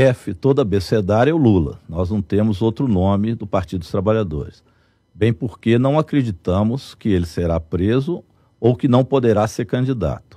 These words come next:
Eu acho que o Lula hoje é o nome que pode unificar o país do ponto de vista da democracia. Nós precisamos, no Brasil, de ter eleições diretas, pra mim, eleições gerais, porque o próprio parlamento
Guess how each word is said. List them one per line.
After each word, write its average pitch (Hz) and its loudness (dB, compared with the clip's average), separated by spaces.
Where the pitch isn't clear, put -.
Eu 95 0
acho 110 -2
que - -4
o 135 2
Lula 107 4
hoje 104 4
é 127 2
o 127 0
nome 110 2
que 123 -6
pode 110 2
unificar 123 0
o - -2
país 90 0
do - -8
ponto 98 -4
de 101 -2
vista 95 -2
da 110 2
democracia. 110 -4
Nós 98 0
precisamos, 110 0
no 98 0
Brasil, 85 0
de 117 -4
ter 110 -2
eleições 92 -2
diretas, 78 -6
pra 107 2
mim, 110 4
eleições 104 2
gerais, 87 -2
porque 87 -6
o 92 0
próprio 110 0
parlamento 82 -2